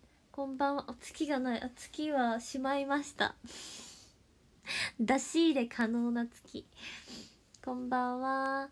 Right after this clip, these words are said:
ハートバラ、お猿さん、ありがとうございます。中村舞です。こんばんは。服かわいい。これかわいいね。ブラウス。ブラウスです。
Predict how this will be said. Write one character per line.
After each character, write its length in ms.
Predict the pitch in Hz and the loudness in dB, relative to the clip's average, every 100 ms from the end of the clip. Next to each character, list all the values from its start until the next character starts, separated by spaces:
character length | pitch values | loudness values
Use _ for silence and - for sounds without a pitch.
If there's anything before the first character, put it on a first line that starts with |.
| - - - - - _ | -12 -20 -20 -20 -20 _
ハ 120 | - | -8
ー 20 | 302 | -6
ト 180 | - | -4
バ 160 | 285 277 | -2 0
ラ、 360 | 277 277 269 - _ _ - | 0 -2 -4 -8 _ _ -20
お 40 | 262 | -12
猿 260 | - 330 | -6 -6
さ 200 | 320 330 | -6 -8
ん、 120 | 311 - | -10 -10
あ 60 | 247 | -10
り 140 | 269 | -6
が 120 | 285 | -8
と 120 | 277 | -6
う 40 | - | -8
ご 80 | - | -8
ざ 120 | - | -8
い 80 | 220 | -8
ま 220 | 254 269 269 | -8 -10 -12
す。 140 | - - - _ - - - - | -16 -20 -20 _ -20 -20 -20 -6
中 240 | 240 233 233 | -4 0 2
村 240 | 240 233 | 2 2
舞 320 | 240 254 247 | 2 2 0
で 340 | 247 285 294 294 | 2 4 4 0
す。 260 | - - _ _ _ _ _ _ _ _ - - - | -6 -20 _ _ _ _ _ _ _ _ -20 -20 -20
こ 140 | - 254 | -8 -4
ん 120 | 247 | 2
ば 200 | 269 269 | 4 4
ん 160 | 277 | 4
は。 760 | 294 311 320 320 330 330 339 330 - _ _ _ _ _ _ _ _ - - - - - | 4 6 6 6 4 4 0 -4 -10 _ _ _ _ _ _ _ _ -20 -20 -20 -20 -20
服 200 | - - - | -20 -20 -10
か 100 | 220 | -8
わ 80 | 202 | -6
い 40 | 196 | -6
い。 160 | 190 - | -8 -12
こ 60 | 214 | -12
れ 140 | 214 | -12
か 200 | 226 - | -12 -10
わ 120 | 220 214 | -6 -6
い 80 | |
い 40 | 185 | -6
ね。 120 | 196 | -6
ブ 160 | 190 233 | 2 2
ラ 200 | 262 262 | 4 0
ウ 60 | |
ス。 380 | 240 - - - _ _ _ - - - - _ | -4 -8 -18 -20 _ _ _ -20 -20 -20 -20 _
ブ 100 | 233 | 0
ラ 200 | 247 311 | 2 2
ウ 80 | 269 | 0
ス 200 | 233 - | -4 -14
で 160 | - - | -16 -18
す。 360 | - - - | -20 -20 -20